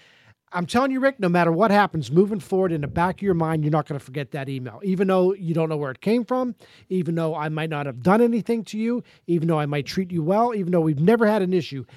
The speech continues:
Deep down, you're gonna always wonder if that email is true. And every little conversation we have from now on, you're gonna dissect it, and you're gonna think, "Hmm,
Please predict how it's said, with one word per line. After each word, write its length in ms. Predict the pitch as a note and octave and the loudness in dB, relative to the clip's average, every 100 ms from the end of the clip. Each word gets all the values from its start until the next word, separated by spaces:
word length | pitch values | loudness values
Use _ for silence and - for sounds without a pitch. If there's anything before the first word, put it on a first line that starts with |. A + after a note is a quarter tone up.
| - _ C#3+ | -20 _ -6
Deep 280 | C3 C4 C4 | 4 6 6
down, 260 | A#3+ G#3+ F3+ | 4 4 4
you're 100 | G#3 | 2
gonna 160 | F#3+ F3 | 4 2
always 460 | E3+ G#3 A3+ F3+ | 6 6 6 0
wonder 240 | F3 F#3+ D#3+ | -2 -2 -2
if 80 | D3 | -2
that 160 | E3 | -2
email 320 | E3 D#3+ D3+ | -2 -2 -2
is 80 | C#3+ | -4
true. 380 | - F3 D3 A2+ - - - | -6 -4 -4 -6 -12 -16 -6
And 160 | F3 G#3+ | -4 0
every 360 | A#3+ C#4 A3 A3+ | 2 2 0 -4
little 340 | E3 A#3 C#4 | 2 4 4
conversation 680 | - B3 C4 A3 B3 A3 G3 | 2 -2 0 0 0 0 -4
we 100 | G3+ | -2
have 220 | G3 G#3 | -2 -2
from 180 | F#3 E3 | -2 -2
now 260 | F#3 A3+ A#3 | 0 0 2
on, 400 | C4 G3+ C#3+ A#2+ _ _ - | 2 0 -2 -8 _ _ -2
you're 180 | F#3 | 0
gonna 220 | G#3 A#3 G#3+ | 4 4 4
dissect 560 | G#3 F#3+ - B3 - | 2 2 0 -2 -2
it, 180 | D#3+ D#3+ _ _ - | -6 -6 _ _ -6
and 140 | F3 | 0
you're 80 | F#3+ | 2
gonna 160 | G3 F#3+ | 2 0
think, 280 | A#3+ G3 G3+ G3+ - | 2 0 -2 -14 -6
"Hmm, 200 | G3 | -6